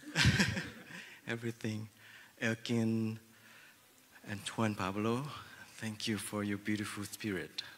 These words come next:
Yeah. And again, thank you everyone. I'm really speechless. And yeah, thank you for, for coming out and share this light together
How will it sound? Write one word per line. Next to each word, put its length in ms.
Yeah. 1200
And 340
again, 280
thank 260
you 100
everyone. 460
I'm 240
really 340
speechless. 760
And 360
yeah, 280
thank 200
you 80
for, 460
for 380
coming 260
out 260
and 260
share 260
this 300
light 340
together 500